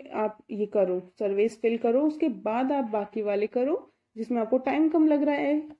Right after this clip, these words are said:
लेकिन आपकी earning थोड़ी अच्छी हो रही है। And friends, earning की एक और चीज़ है, यहाँ पे आप affiliate banners पे जब यहाँ पे क्लिक करोगे sides के options में, तो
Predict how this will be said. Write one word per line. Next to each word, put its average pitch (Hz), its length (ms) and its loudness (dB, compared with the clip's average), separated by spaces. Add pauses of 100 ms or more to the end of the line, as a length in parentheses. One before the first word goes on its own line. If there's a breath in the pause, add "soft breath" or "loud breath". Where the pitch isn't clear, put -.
(180)
लेकिन 226 220 -2
आपकी 214 260 -2
earning 220 320 2
थोड़ी 302 160 4
अच्छी - 320 0
हो 185 160 2
रही 185 180 -2
है। 185 120 -6 (340)
And 285 180 -4 (100)
friends, 294 340 -2
earning 240 460 2
की 269 140 2
एक - 220 0
और 269 180 4
चीज़ 311 360 2
है, 302 100 2
यहाँ 220 440 -2
पे 240 180 2
आप 220 420 -6
affiliate 262 560 -2
banners 226 400 2
पे 247 120 0
जब 240 180 2
यहाँ 233 240 2
पे 262 60 0
क्लिक 480 460 -4
करोगे 226 440 2
sides 240 600 -2
के 262 240 -6
options 233 500 -2
में, 240 240 0 (280)
तो - 120 -14